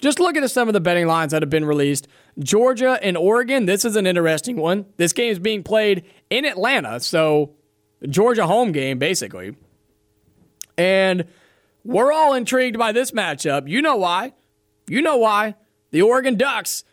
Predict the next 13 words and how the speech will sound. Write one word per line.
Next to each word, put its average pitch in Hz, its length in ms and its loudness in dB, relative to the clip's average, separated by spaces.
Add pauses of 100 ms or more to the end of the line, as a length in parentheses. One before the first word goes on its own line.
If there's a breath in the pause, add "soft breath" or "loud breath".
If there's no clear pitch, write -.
coming 233 220 -2
to 233 80 -2
play 233 200 0
an 220 60 0
S 226 220 0
E 233 100 0
C 262 240 -2
team. 165 460 0 (160)
Who's 214 180 0
gonna 254 220 -2
be 247 100 0
their 233 140 0
quarterback? 269 680 0